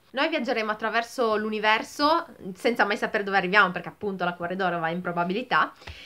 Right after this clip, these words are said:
ehm, e vedremo tutte le avventure che affronteranno, tra cui anche Arthur, che deve ancora entrare nell'ottica che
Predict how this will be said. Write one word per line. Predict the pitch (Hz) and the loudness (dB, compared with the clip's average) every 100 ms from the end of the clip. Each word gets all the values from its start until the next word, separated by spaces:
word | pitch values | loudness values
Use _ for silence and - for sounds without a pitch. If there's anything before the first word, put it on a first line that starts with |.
| - | -16
ehm, | - 233 226 214 208 196 190 190 - | -2 0 2 2 2 0 -2 -6 0
e | 311 269 | 2 2
vedremo | 277 247 233 | 2 0 0
tutte | 247 - 226 | -4 -2 0
le | |
avventure | 196 226 202 202 | 0 -2 -2 -4
che | 180 | -6
affronteranno, | 175 185 185 226 170 180 214 | -8 -8 2 4 4 2 0
tra | 359 | 0
cui | 269 214 202 | 0 2 2
anche | 180 202 277 | 2 2 6
Arthur, | 180 185 233 | 6 4 -2
che | - 226 | -4 -4
deve | 180 185 | 0 -2
ancora | 220 320 240 | 0 2 2
entrare | 226 196 202 | 2 0 0
nell'ottica | 254 196 165 214 190 214 | -2 -2 -4 -10 -10 -4
che | 233 190 | -2 -2